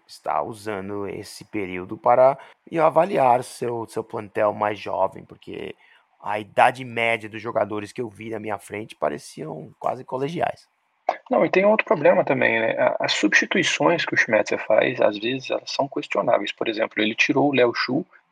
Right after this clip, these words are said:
Speaker 2: e colocou o Weber. O Léo Chu, ele vinha sendo o, talvez o jogador mais
Speaker 1: Referência.
Speaker 2: lúcido do, do ataque,
Speaker 1: Uhum.
Speaker 2: ali pelo lado esquerdo, puxando contra-ataques.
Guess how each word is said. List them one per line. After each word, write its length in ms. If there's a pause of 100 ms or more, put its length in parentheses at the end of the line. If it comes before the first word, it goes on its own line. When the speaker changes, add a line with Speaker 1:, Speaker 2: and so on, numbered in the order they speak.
Speaker 2:
e 80
colocou 380
o 40
Weber. 420 (480)
O 100
Léo 180
Chu, 420
ele 160
vinha 280
sendo 380
o, 540
talvez 340
o 60
jogador 340
mais 220
Speaker 1:
Referência. 160
Speaker 2:
lúcido 280
do, 140
do 100
ataque, 500 (400)
Speaker 1:
Uhum. 160
Speaker 2:
ali 160
pelo 240
lado 180
esquerdo, 440
puxando 400
contra-ataques. 760